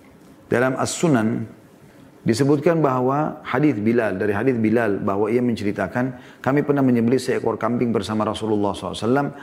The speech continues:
Saat itu kami sedang bepergian. Beliau berkata, 'Awetkan dagingnya.' Aku terus saja menyantap daging tersebut hingga sampai Al-Madinah." Jadi ini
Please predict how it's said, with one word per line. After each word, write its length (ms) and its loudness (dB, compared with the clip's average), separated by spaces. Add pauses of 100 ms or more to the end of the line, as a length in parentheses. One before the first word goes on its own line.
(240)
Saat 200 -2
itu 120 0
kami 240 0
sedang 240 0
bepergian. 600 0
Beliau 280 4
berkata, 400 -2
'Awetkan 640 0
dagingnya.' 440 -2 (680)
Aku 240 0
terus 240 2
saja 160 0
menyantap 480 0
daging 280 0
tersebut 360 0
hingga 240 0
sampai 400 -2
Al-Madinah." 720 -2 (1300)
Jadi 220 -2
ini 160 2